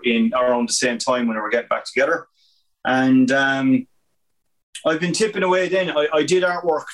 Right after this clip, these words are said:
that, uh, Noel sat me down one day in one of the pubs and said, "Would you do, um, some artwork for the new album coming up?" And that was Dolores' last album. So I was working away on it, but then,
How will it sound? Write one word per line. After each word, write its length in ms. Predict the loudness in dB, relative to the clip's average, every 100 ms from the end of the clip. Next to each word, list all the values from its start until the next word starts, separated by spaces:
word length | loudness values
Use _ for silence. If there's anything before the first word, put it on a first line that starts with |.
| -2
that, 220 | -2 0
uh, 360 | 2 2 2 2
Noel 320 | 2 2 2
sat 260 | 0 -2
me 60 | 0
down 240 | 0 2
one 140 | 0 2
day 280 | 2 0 0
in 160 | 0 2
one 100 | 2
of 60 | 0
the 80 |
pubs 300 | 0 -2 -2
and 80 | -4
said, 240 | 0 -2 -2
"Would 120 | -4
you 120 | -4
do, 480 | -4 0 0 0 0
um, 280 | 0 0 -2
some 200 | -4 -2
artwork 400 | -2 -2 -4 -2
for 300 | -2 0 0
the 40 | 0
new 180 | 2 2
album 280 | 0 -4 -8
coming 180 | -4 -2
up?" 160 | -2 -6
And 140 | 0 2
that 180 | 2 0
was 480 | 0 0 -2 -4 -2
Dolores' 480 | 2 2 0 -4
last 280 | -2 -2 0
album. 400 | -2 0 -2 -6 -10 _ _ _ _
So 200 | -4 0
I 40 | 2
was 120 | 2
working 320 | 0 0 -2
away 200 | 0 2
on 140 | 0
it, 80 | -2
but 300 | -2 -4 -2
then, 360 | 0 0 2 0